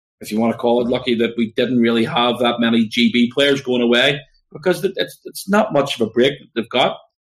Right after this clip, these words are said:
So, um, yeah, it's, it, it can be very, very,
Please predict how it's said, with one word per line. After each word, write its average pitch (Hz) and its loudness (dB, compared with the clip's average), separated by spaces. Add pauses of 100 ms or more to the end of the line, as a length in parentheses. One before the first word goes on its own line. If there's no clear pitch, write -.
So, 123 2
um, 117 2 (840)
yeah, 139 4
it's, - -8 (240)
it, 147 -2
it - -2 (180)
can 160 0
be 147 2
very, 135 4
very, 123 0